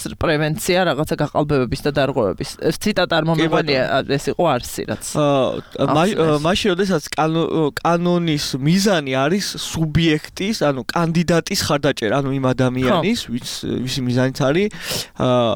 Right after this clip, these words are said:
Speaker 2: არჩევნებში გამარჯვება და ამ ადამიანს, აა, ამ კანდიდატს რაღაც პირობებს თუ აკმაყოფილებს, ეხმარება ბიუჯეტიდან. აა, კანონმდებლობის მიზანი არ არის და-, არჩევნების დაკვირვება, შეხელშეწყობა და ასე შემდეგ, ასე შემდეგ.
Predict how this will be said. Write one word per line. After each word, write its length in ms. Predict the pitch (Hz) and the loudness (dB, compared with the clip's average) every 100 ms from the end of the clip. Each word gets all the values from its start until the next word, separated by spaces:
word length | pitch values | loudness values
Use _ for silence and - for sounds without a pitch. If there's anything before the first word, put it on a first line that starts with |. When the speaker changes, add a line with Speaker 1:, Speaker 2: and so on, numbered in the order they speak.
| - | 0
Speaker 2:
არჩევნებში 640 | - 127 160 139 131 - 123 | -2 0 0 0 -2 -2 -2
გამარჯვება 760 | 139 131 135 139 147 135 160 208 226 - | 0 0 2 0 2 2 2 0 -2 -8
და 120 | - 214 | -2 2
ამ 160 | 165 | 2
ადამიანს, 600 | 160 156 160 156 180 233 - | 2 2 0 2 0 0 0
აა, 120 | 147 123 113 55 50 | 2 4 2 2 0
ამ 180 | 53 139 | 0 0
კანდიდატს 640 | 135 127 135 143 165 180 - | 0 -2 0 0 0 0 -2
რაღაც 280 | - 127 131 | -2 0 0
პირობებს 360 | - 131 123 110 | 0 0 0 -2
თუ 80 | - | -2
აკმაყოფილებს, 460 | 131 156 165 214 220 | 0 2 2 2 0
ეხმარება 480 | 139 151 131 139 196 | -2 0 2 2 2
ბიუჯეტიდან. 600 | 139 123 113 - - - - - - | 2 2 0 -2 -4 -6 -8 -18 -12
აა, 220 | - 117 110 | -4 0 0
კანონმდებლობის 680 | - 151 165 170 160 143 131 | 0 2 2 2 2 0 -2
მიზანი 360 | 131 147 175 | -2 0 2
არ 140 | 180 135 | 2 2
არის 220 | 151 175 - 123 | 0 -2 -4 -6
და-, 280 | - 123 123 | -2 0 0
არჩევნების 480 | 123 147 135 135 | -2 -2 -2 -2
დაკვირვება, 600 | - 131 - 139 131 123 | 0 0 0 2 2 2
შეხელშეწყობა 800 | 127 - 123 123 127 - 123 117 131 | -2 -2 -4 -2 -4 0 -2 0 0
და 120 | 139 | 0
ასე 180 | 131 - | -2 -4
შემდეგ, 260 | - 131 | -4 0
ასე 160 | 143 135 | 0 0
შემდეგ. 180 | - | -4